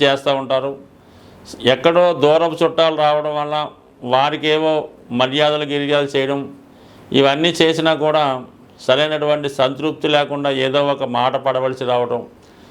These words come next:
ఇవన్నీ జరుగుతూ ఉంటాయి. దాని తర్వాత ముఖ్యంగా కుటుంబంలో జరగవలసినటువంటి వివాహ వేడుకలు, పుణ్య కార్యక్రమాలు లాంటివి ఏదో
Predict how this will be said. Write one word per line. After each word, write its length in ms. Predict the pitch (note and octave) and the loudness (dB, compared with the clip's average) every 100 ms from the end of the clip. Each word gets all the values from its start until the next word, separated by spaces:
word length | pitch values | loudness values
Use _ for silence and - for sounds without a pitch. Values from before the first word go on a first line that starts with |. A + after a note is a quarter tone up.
| - - | -8 2
ఇవన్నీ 340 | C3 C#3 D3 C#3 C#3 - - _ - G#2+ A#2 | 2 2 2 0 -2 -8 -18 _ -12 0 2
జరుగుతూ 300 | A#2 A2+ G#2+ | 2 -2 -4
ఉంటాయి. 220 | G2 - - - - - - | -4 -6 -10 -18 -20 -12 0
దాని 180 | D#3+ D#3+ D#3+ | 0 4 2
తర్వాత 380 | D#3 D#3+ D3 C#3+ C3+ C#3 - - - - A#2+ | 2 0 2 2 0 -4 -14 -20 -20 -8 -2
ముఖ్యంగా 440 | C3 C3+ E3 E3 D3 C#3 C3 - - | 0 2 2 2 2 0 -6 -12 -4
కుటుంబంలో 520 | C#3 D#3+ E3 E3 E3 D3+ | -2 0 0 0 0 0
జరగవలసినటువంటి 800 | D3+ D3+ D3+ D3 D3 C#3+ C#3 C3+ B2 B2 | 0 0 0 -2 -2 -2 -2 -2 0 0
వివాహ 300 | B2+ D3 D3 C#3+ | 2 2 0 -2
వేడుకలు, 520 | C#3+ C#3+ C#3 C#3 C#3 C3+ - - - | -4 -4 -2 -2 0 -4 -10 -20 -8
పుణ్య 220 | B2+ C#3 C#3+ C#3+ | -2 0 2 2
కార్యక్రమాలు 640 | C#3 C#3 C#3 C#3 C3+ C3+ | 0 -2 -4 -2 0 0
లాంటివి 380 | C3 B2 D#3 C#3 B2+ B2+ - - - - - A#2+ | -2 -4 -6 -4 -4 -8 -20 -20 -20 -16 0 2
ఏదో 160 | C#3 | 4